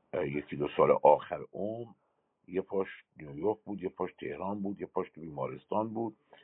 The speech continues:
حال خوبی نداشت به هر حال. و شاه تنها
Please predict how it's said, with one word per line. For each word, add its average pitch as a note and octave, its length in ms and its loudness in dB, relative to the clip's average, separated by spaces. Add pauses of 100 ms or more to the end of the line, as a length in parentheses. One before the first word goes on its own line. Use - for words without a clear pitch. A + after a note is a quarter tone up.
(220)
حال A#2 240 8
خوبی A2+ 360 -2
نداشت G2+ 380 2
به - 100 -6
هر G#2 100 -6
حال. - 200 -20 (1400)
و G#2 300 12 (1300)
شاه C#3+ 240 8
تنها A2 420 2